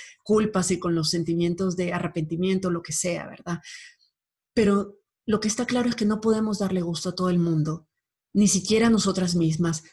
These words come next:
cien por ciento del tiempo. Y eso significa que lo más probable es que yo y muchas otras personas te decepcionemos constantemente. Si estás esperando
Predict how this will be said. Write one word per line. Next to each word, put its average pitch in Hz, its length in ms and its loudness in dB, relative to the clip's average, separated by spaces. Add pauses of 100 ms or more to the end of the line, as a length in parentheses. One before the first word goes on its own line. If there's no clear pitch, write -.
cien 190 300 2
por 185 140 0
ciento 170 280 0
del 160 140 -2
tiempo. 160 420 -2 (500)
Y 262 160 6
eso 294 240 2
significa 233 1120 2 (600)
que 202 120 4
lo 190 160 6
más 240 400 6
probable 185 800 2
es 185 220 0
que 180 260 -4
yo 202 400 2
y 190 140 4
muchas 254 640 4
otras 208 320 -6
personas 170 680 -2 (440)
te 196 100 4
decepcionemos 175 1080 2
constantemente. 175 1040 0 (340)
Si 214 200 2
estás 269 760 0
esperando 185 920 2